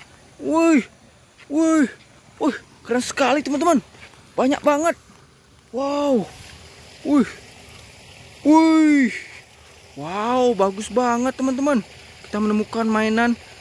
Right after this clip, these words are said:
di saluran irigasi teman-teman. Wow, kita ambil yuk teman-teman. Wow, wih,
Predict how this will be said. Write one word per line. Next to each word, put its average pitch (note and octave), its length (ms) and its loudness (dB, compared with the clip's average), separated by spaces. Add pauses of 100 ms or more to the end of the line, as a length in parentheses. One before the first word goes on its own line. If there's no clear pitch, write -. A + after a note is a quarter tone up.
di G#3 80 -12
saluran A3+ 320 -2
irigasi B3 480 -4
teman-teman. C#4 320 0 (400)
Wow, B3 160 -2
kita - 320 -6
ambil C4+ 160 0
yuk C4+ 80 -4
teman-teman. C#4 400 0 (560)
Wow, C4+ 800 2
wih, C4+ 720 -2